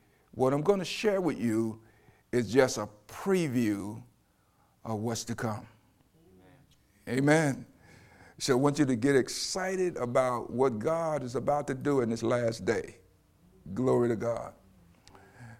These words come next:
I wanna share with you something that's so amazing. I, I never heard anybody talk about it, but somehow I ran across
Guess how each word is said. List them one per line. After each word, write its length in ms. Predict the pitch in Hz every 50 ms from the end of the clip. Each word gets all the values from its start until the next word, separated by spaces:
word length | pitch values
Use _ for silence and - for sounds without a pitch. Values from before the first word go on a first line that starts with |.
| - _ _ _ _ _ _ _ _ _ -
I 80 | 139 143
wanna 260 | 156 190 202 190 170
share 260 | - - 202 208 196
with 160 | 185 170 -
you 440 | 147 139 139 139 135 135 131 - - - - - -
something 460 | - - 180 196 185 - 196 180 165
that's 240 | 160 143 135 135 -
so 160 | 170 185 170
amazing. 520 | 135 135 135 143 147 151 139 123 123 120
I, 160 | 117 117 - - -
I 120 | - 123
never 360 | 123 131 143 160 170 165 160
heard 260 | 147 156 160 165 151
anybody 680 | 147 147 147 143 135 - - - - 151 160 156 139 135
talk 300 | - 165 196 190 - -
about 300 | 127 117 110 110 120 151
it, 160 | 151 - - - - _ _ _ _ _ _ _ _ _ _ _ _ _ _ _ _ _ _ -
but 360 | - 120 123 143 143 143 -
somehow 600 | - - 190 196 190 160 151 156 151 151 151 151
I 140 | 151 131 131
ran 320 | 131 131 139 160 180 185
across 760 | 180 170 - - 170 180 170 156 143 131 139 - - - -